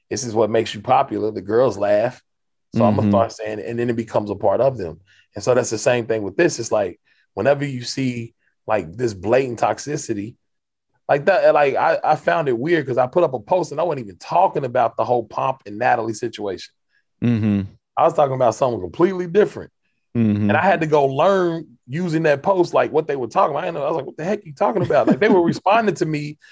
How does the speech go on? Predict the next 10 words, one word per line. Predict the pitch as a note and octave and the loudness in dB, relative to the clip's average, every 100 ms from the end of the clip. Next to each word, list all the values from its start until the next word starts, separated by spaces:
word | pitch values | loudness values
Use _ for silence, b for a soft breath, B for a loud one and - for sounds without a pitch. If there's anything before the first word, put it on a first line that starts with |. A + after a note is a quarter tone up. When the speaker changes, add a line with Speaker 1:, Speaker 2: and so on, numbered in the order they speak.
| b - | b 0
Speaker 1:
thinking | F#3+ F#3 F3 | 2 4 2
I | E3+ | 4
was | F#3+ F3 | 4 4
making | D3 D#3+ D#3 | 2 0 0
a | C#3 | -2
point | B2+ E3 D#3+ - | 0 0 0 -2
about | C3 D3 C#3 - _ | 0 2 0 -4 _
that. | C3 F#3 - - _ _ _ _ _ _ | 0 0 0 -4 _ _ _ _ _ _
Speaker 2:
Yeah. | A#2 B2 G2 | 2 4 4
Speaker 1:
Right. | C#3 D#3 | 2 0